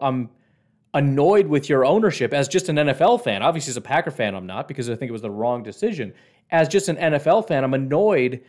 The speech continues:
that you didn't fire the G M because you're allowing this G M to make decisions that are gonna impact the next several years of your team that the next G M, who hopefully in your case is competent,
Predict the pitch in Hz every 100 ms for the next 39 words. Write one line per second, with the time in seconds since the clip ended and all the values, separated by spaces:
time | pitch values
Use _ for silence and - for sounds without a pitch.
0 | _ _ 175 196 226 254 226 - 226 247
1 | 247 196 160 151 185 226 247 277 - 107
2 | _ _ _ _ - 180 196 202 196 175
3 | 190 240 190 185 185 170 180 175 165 165
4 | 160 151 - 202 185 151 143 143 143 143
5 | 143 220 220 165 139 139 143 143 139 -
6 | 160 151 139 143 139 127 120 120 120 226
7 | 208 113 117 - _ _ _ 160 170 175
8 | 175 226 - - 185 156 113 107 131 170
9 | 151 - 254 - 180 139 131 165 233 156
10 | 131 127 131 - - 156 220 214 123 92
11 | 120